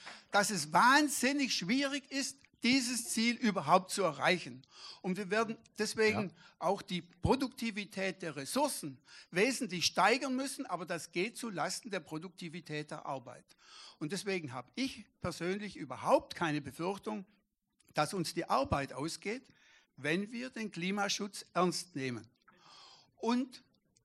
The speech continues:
Speaker 1: der wird
Speaker 2: Wenn.
Speaker 1: uns in zehn bis fünfzehn Jahren dazu zwingen. Die Natur wird uns dazu zwingen, das ernst zu nehmen.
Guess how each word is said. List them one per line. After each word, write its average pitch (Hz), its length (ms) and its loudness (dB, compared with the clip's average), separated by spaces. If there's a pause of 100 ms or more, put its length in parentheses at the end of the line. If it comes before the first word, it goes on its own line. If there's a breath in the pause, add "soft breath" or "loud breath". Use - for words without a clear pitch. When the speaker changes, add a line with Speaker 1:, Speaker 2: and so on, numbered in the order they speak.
(480)
Speaker 1:
der 185 180 2
wird 247 180 4
Speaker 2:
Wenn. 202 60 -4
Speaker 1:
uns 240 280 2
in 185 260 -2
zehn 226 320 0
bis 226 160 -4
fünfzehn 208 540 -2
Jahren 170 340 0
dazu 160 320 -6
zwingen. 160 580 2 (320 soft breath)
Die 165 100 -2
Natur 208 480 2
wird 233 160 0
uns 226 260 -4
dazu 175 300 -6
zwingen, 220 500 -2
das 180 240 0
ernst 185 340 -6
zu 170 100 -6
nehmen. 135 300 -6